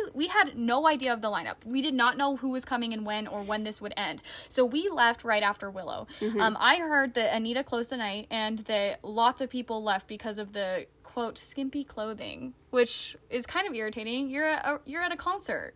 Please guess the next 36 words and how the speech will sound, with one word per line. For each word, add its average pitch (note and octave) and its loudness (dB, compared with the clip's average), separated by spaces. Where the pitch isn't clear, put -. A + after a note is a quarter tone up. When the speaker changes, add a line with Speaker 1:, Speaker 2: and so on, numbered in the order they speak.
Speaker 1:
Like, C4+ 6
Speaker 2:
Yeah. A3 8
Speaker 1:
I, C4 4
I C4 0
don't C4 -2
love B3 -2
that. - -4
Um, G#3+ 8
but A#3+ 8
again, B3 4
wasn't B3 -2
there A#3 0
for A#3 -8
that G#3+ -4
performance. - -8
So C4+ 8
as - 2
far B3+ 10
as, C#4 6
um, A3 0
highs A#3 4
and C#4+ -2
lows, G3+ 0
Willow C#4 4
was C#4+ -4
fantastic. - -2
I C4 2
Speaker 2:
She C#4 4
did - 10
not G#3 12
Speaker 1:
absolutely G#3+ 8
Speaker 2:
get A3+ 10
the A3+ 12
Speaker 1:
loved G#3+ 10
it. - 6
Speaker 2:
hype F#3+ 6